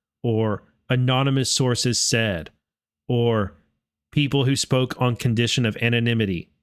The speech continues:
reported to us. They are being very clever here, guys. What they want,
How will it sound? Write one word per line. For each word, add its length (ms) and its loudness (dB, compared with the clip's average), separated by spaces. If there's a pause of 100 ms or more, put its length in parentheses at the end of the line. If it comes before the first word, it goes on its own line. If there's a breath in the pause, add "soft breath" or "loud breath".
(2500)
reported 480 -2
to 220 0
us. 400 -8 (1600 soft breath)
They 220 4
are 160 2
being 340 2
very 720 2
clever 480 2
here, 280 2
guys. 540 0 (160)
What 260 0
they 160 2
want, 680 0